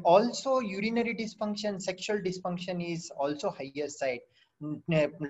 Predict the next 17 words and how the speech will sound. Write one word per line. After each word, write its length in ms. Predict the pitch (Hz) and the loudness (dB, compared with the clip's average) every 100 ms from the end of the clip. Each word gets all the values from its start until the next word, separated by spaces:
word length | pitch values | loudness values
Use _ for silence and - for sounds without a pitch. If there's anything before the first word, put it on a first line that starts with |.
| 139 | 4
last 340 | 156 - - | 8 8 6
but 180 | 220 202 | 0 0
not 280 | 185 202 202 | 2 2 4
the 80 | 175 | 0
least, 400 | 151 185 180 - | 0 0 0 -2
local 340 | 151 185 220 202 | -2 0 0 0
recurrence, 480 | 170 170 147 131 | -2 -2 -2 -4
which 160 | 143 147 | -8 -8
is 100 | 147 | -4
a 80 | 143 | -4
major 460 | 135 156 202 202 | -4 -2 -2 -2
concern 420 | 202 151 143 160 147 | -2 -4 -4 -8 -8
in 120 | 139 | -8
rectal 320 | 131 - 139 135 | -12 -4 -4 -2
surgery. 520 | 131 123 120 120 113 _ _ _ _ | -6 -8 -10 -14 -14 _ _ _ _
But 120 | 233 247 - | -2 -2 4
over 320 | 202 240 285 | 8 8 6